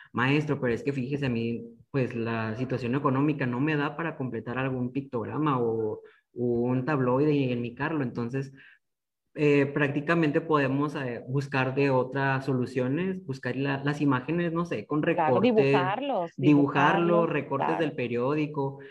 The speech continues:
Speaker 1: eh, hacer, no sé, tomar fotos con el celular, pues ya ahorita quién no tiene un celular con cámara, ¿verdad?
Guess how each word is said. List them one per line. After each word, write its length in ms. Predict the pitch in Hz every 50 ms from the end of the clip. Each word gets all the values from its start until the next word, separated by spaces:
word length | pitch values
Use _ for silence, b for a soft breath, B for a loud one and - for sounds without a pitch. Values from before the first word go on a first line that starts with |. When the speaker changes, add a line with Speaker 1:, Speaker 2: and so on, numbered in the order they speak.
| B B B
Speaker 1:
eh, 300 | - 120 120 120 123 123
hacer, 560 | 120 120 120 120 - 131 123 127 127 127 131 135
no 220 | 131 127 131 127
sé, 240 | 131 131 135 147 143
tomar 340 | - 131 120 120 120 127 139
fotos 440 | - 143 143 143 143 156 160 151
con 160 | - 151 143 131
el 100 | 127 123
celular, 480 | 135 123 117 110 117 123 139 165 170
pues 120 | - 123 113
ya 80 | 123
ahorita 280 | 117 120 120 131 135 131
quién 160 | - 127 123
no 100 | 127 123
tiene 160 | 127 127 127
un 80 | 131 131
celular 340 | 135 123 117 113 113 110 -
con 140 | - 123
cámara, 400 | 117 - 104 117 131 131 123 117
¿verdad? 300 | 117 113 110 107 107 117